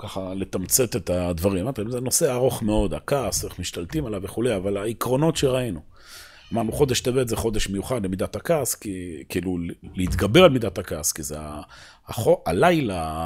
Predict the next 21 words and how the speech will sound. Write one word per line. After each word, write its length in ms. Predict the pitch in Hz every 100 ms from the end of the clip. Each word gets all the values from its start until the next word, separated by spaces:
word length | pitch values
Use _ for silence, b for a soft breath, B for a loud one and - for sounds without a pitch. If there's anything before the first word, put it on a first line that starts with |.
| 80 78
החושך, 680 | 170 175 - 98 76 85
החורף, 1120 | 80 71 71 69 76 76 101 185 135 87 -
שימי 380 | - - 87 110
השגרה, 640 | 104 - 101 98 156 170
זה 180 | 104 107
ימים 340 | 101 123 135 117 B B B -
עשרה 260 | - - 76
בטבת, 680 | - - 87 180 131 101
יש 100 | 156
פה, 340 | - - 147 165
קיצור, 320 | 254 - 127 -
חודש 280 | - 196 156
טבת 280 | - 139 139
זה 60 | 120
חודש 400 | 131 131 123 -
קשה, 340 | - - 143 - B B B B B B B B -
בטח 240 | 120 -
במציאות 440 | 110 90 - 98
כמו 180 | - 90
שלנו 480 | 85 85 85 82 80
היום. 240 | 87 78